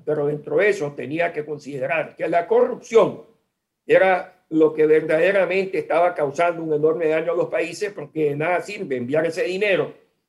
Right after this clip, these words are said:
si los gobernantes se lo roban, ¿verdad? Y dentro de eso, lo que pasó fue que el hermano del presidente Hernández, que fue deportado de Estados Unidos, fue juzgado y hace quince días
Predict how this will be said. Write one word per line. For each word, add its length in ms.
si 500
los 180
gobernantes 560
se 100
lo 120
roban, 360
¿verdad? 360
Y 120
dentro 380
de 120
eso, 380
lo 200
que 100
pasó 320
fue 320
que 280
el 180
hermano 360
del 100
presidente 540
Hernández, 640
que 80
fue 240
deportado 640
de 80
Estados 340
Unidos, 400
fue 160
juzgado 580
y 120
hace 260
quince 340
días 640